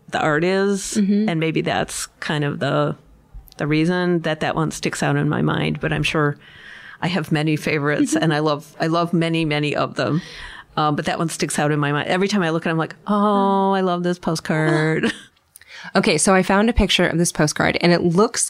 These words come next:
Speaker 2: kind of like a double wide one, like a, it folds out and it's panoramic, and it has a linen finish from the nineteen forties. I basically,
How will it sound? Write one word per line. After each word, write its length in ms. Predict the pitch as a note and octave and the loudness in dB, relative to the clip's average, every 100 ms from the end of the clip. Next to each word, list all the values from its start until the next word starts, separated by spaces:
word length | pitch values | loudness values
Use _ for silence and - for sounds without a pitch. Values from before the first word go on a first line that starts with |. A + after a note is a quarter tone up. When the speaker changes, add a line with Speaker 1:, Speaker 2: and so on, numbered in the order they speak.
| - | -6
Speaker 2:
kind 200 | - C#4 | -2 2
of 80 | D4+ | 2
like 160 | C#4+ | 2
a 60 | A3+ | 0
double 520 | D#3+ D3 F#3 F3 F3 | -2 2 4 6 4
wide 360 | D#3 D3+ D3+ - _ _ - | 4 4 2 -2 _ _ -2
one, 200 | D#3 D3+ | 0 0
like 160 | - | 0
a, 160 | D3 - _ _ - | -2 -4 _ _ -6
it 180 | E3+ - | -4 -4
folds 440 | - G#3 G3 E3 D#3+ | 2 4 6 4 4
out 300 | D#3 C#3+ - | 4 2 2
and 120 | D#3 | 0
it's 140 | D3+ - | 0 -6
panoramic, 800 | - F3 D#3 D#3 - - - - - - - | -2 2 4 2 2 -2 -4 -8 -18 -18 0
and 100 | F3 | 2
it 80 | E3 | 4
has 180 | F3+ E3+ | 4 6
a 120 | E3 | 4
linen 420 | D#3 D#3+ E3+ B3 | 6 6 6 4
finish 560 | - D#3 D#3 G3 - - _ | 0 0 2 2 0 -4 _
from 400 | - - F3+ F#3+ | -14 2 4 6
the 80 | G#3+ | 6
nineteen 460 | E3 D3+ - D3+ D3+ | 4 2 2 2 4
forties. 520 | D#3 D3 D#3 G#3 - - | 2 4 4 2 0 -2
I 80 | G3+ | 0
basically, 760 | G#3+ G#3+ A3+ - C4 C#4 D4+ | 2 2 0 2 4 4 2